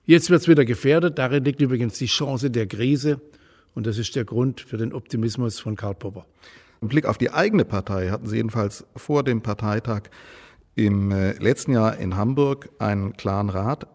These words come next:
Speaker 2: an die C D U. Sie haben da in einem Interview in der Frankfurter Allgemeinen gesagt, wir müssen zusammen mit der C S U mehr von den Rändern zur Mitte hin integrieren und der Union als Volkspartei wieder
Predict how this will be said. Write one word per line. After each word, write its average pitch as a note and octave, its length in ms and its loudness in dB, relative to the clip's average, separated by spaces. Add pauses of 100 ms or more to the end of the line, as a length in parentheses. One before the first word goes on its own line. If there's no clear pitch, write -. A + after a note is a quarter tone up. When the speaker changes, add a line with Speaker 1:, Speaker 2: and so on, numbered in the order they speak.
Speaker 2:
an A2 120 2
die A2 100 0
C G#2 180 -4
D F#2+ 120 -2
U. C3+ 200 -2
Sie C#3 140 -2
haben A#2 120 0
da A2 140 0
in G#2 120 -4
einem G2 320 -6
Interview G#2+ 400 -2
in G#2 80 -2
der F#2+ 100 -6
Frankfurter G2+ 360 -6
Allgemeinen F#2+ 420 0
gesagt, A2 280 -2
wir G2 60 -2
müssen G2 280 0
zusammen A2+ 560 0
mit B2 200 -2
der G#2+ 120 -2
C G#2 180 -4
S F#2 160 -6
U B2+ 220 -2
mehr G#2+ 240 2
von G2+ 180 -6
den F2+ 200 -4 (300)
Rändern A#2 540 6
zur B2 140 4
Mitte C3 280 6
hin F2+ 320 2
integrieren G#2+ 720 0 (680)
und G#2 440 0
der G2+ 120 2
Union F#2+ 460 0
als F#2+ 240 -4
Volkspartei G2 760 -2
wieder G2 300 -4